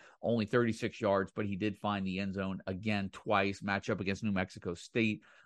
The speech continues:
a hundred and nine yards. So I think this is really a good matchup for Tua Tawa, uh, for Nevada on the road this weekend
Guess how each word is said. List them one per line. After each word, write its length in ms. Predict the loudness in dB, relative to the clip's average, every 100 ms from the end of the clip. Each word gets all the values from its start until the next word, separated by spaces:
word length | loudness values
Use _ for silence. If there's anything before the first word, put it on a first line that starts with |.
| -8
a 60 | 0
hundred 380 | 2 4 2
and 80 | 2
nine 280 | 0 2 2
yards. 380 | 4 4 4 0
So 80 | -2
I 80 |
think 240 | 0 -2 -2
this 220 | -2 -4
is 160 | -4 -4
really 480 | 2 6 6 4 0 -10 -14 -2
a 80 | 0
good 280 | 2 2
matchup 460 | 2 0 0 -2 -2
for 80 | -4
Tua 340 | 0 0 2
Tawa, 480 | 0 2 4 4 0 -4 -20 _ _ _
uh, 220 | 0 2 2
for 140 | 2
Nevada 480 | 2 4 6 6 4
on 200 | 2 0
the 80 | 0
road 340 | 2 2 2
this 220 | -4 -4
weekend 480 | -4 -2 -2 -4 -6